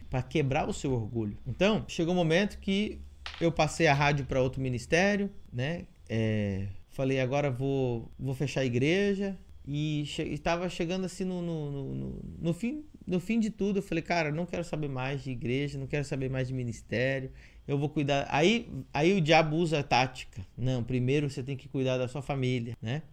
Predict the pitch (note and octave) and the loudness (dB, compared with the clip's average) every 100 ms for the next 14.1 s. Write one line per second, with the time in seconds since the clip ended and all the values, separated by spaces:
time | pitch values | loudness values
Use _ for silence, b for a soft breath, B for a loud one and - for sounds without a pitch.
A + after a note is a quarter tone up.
0 | - - D3 B2 B2+ A#2+ C#3 C#3 D#3 D3+ | -12 -4 -2 0 0 0 0 2 0 -2
1 | - - B2+ B2+ - D3+ - - A#2+ A#2+ | -10 -10 -6 -4 -2 -4 -4 -10 -4 0
2 | D3 C#3+ B2 A#2 A2 B2 B2 C#3+ D3 C#3 | 0 -2 -2 -4 -2 -4 -2 -4 -2 -2
3 | D3 C#3 C#3 C3+ B2+ - G#2 A#2+ C3 B2 | -2 0 -2 -2 -6 -2 0 2 2 0
4 | A2+ A#2+ A#2+ - A#2 B2 F#3+ - A3+ B3 | -2 -4 -4 0 2 6 4 4 0 2
5 | G#3+ G#3+ G#3 A3+ B3 A#3 A3+ G#3 F3+ D3+ | 4 4 6 8 8 6 4 4 6 4
6 | C3+ A#2+ - D#3+ E3+ G#3+ A#3 B3+ C4+ A#3 | 2 -4 -4 2 4 4 2 0 0 0
7 | E3 - - C3 D3+ F3+ - - - G#3 | -2 -6 -6 2 4 4 0 -4 4 4
8 | A3 F3 B2+ D#3+ F#3 F#3 G#3 A#3 E3+ G#3 | 6 2 2 4 4 4 2 2 2 2
9 | G3 B2 - b b - D3+ F3 G3 F3+ | 0 -2 -10 b b -6 2 4 4 4
10 | E3+ F3+ B3 A3+ G#3+ E3+ D3 D#3 G3 D#3+ | 4 4 0 4 4 4 2 6 8 8
11 | D3 D#3+ F#3+ - - F3 G3+ G3+ F#3 C#3+ | 4 4 2 0 2 4 4 4 4 4
12 | B2+ F3 G3+ D#3+ F3+ G3+ F3 F#3 F#3+ F#3 | 6 6 4 2 2 2 0 0 0 0
13 | F3 D#3+ D3 - D3+ D3 C#3+ C3 B2 - | 0 2 0 -2 0 2 0 0 -2 -4